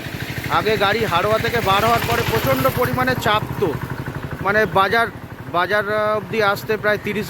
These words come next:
মিনিট লাগিয়ে দিত। তো তারপর থেকে কোনো প্যাসেঞ্জার যদি আসতো, রাজারহাট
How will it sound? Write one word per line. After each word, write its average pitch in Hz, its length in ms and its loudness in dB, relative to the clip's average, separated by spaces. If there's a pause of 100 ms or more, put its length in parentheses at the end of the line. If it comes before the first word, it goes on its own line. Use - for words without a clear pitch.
মিনিট 214 200 0
লাগিয়ে 202 360 2
দিত। 190 220 -2 (640)
তো 180 100 2 (480)
তারপর 208 440 2 (100)
থেকে 240 160 0 (120)
কোনো 240 200 4
প্যাসেঞ্জার 233 500 2
যদি 240 180 2
আসতো, 233 300 0
রাজারহাট 208 400 2